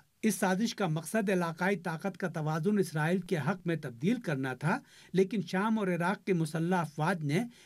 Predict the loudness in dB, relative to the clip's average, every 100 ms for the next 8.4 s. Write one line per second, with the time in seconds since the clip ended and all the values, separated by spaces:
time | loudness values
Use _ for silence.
0 | -4 -2 2 2 2 2 2 2 2 0
1 | 2 2 2 2 2 0 0 -2 -2 -2
2 | 0 0 0 0 0 2 2 0 0 0
3 | 0 -8 -14 -2 0 0 -2 -2 -2 -2
4 | -2 2 2 2 0 0 -2 -2 -2 -2
5 | 0 0 0 -2 -6 0 2 2 0 -2
6 | -2 -6 -12 0 0 2 0 0 0 0
7 | 0 0 0 -4 -2 -2 0 0 4 6
8 | 4 2 0